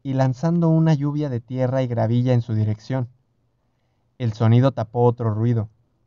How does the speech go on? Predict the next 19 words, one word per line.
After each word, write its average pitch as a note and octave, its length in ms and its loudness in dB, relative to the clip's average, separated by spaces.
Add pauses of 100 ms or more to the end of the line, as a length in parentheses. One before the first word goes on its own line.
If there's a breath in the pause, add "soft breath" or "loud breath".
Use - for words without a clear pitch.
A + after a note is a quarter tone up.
(720)
Ricky D#3 260 -4
tardó C3 300 4
unos C#3+ 200 2
segundos A#2+ 440 0
en G#2+ 100 0
darse A#2 320 2
cuenta A2 460 -6 (160)
de A#2+ 220 0
que A#2 180 -2
el A#2+ 100 2
móvil C#3 320 4
desechable A#2+ 600 -2
que A2+ 140 -8
llevaba A#2 300 6
en B2 80 4
el A2+ 120 6
bolsillo G#2+ 420 -8
estaba A#2+ 320 2
sonando. G#2 500 -2